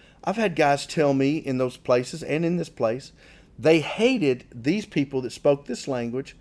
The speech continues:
because, and this is no joke, a thousand years ago, their ancestors raided and took their, their kids and made 'em slaves. And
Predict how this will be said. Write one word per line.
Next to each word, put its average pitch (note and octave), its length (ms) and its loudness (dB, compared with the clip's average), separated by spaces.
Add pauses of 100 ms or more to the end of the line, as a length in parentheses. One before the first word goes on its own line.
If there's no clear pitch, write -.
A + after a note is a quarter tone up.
(480)
because, D3+ 560 4
and C3+ 120 0
this E3+ 160 -4
is F3 80 -6
no G3 140 2
joke, C#3 360 0 (140)
a - 80 -10
thousand E3 520 4
years E3+ 240 4
ago, A#2 460 2 (420)
their D3+ 180 0
ancestors D3 600 0
raided C#3 500 4 (380)
and B2+ 160 -6
took - 240 -10
their, D#3 300 2 (120)
their C#3+ 140 -2
kids C3 420 0
and A#2+ 80 -2
made B2 180 2
'em A2+ 120 -6
slaves. G#2 580 -2 (640)
And A2+ 500 -2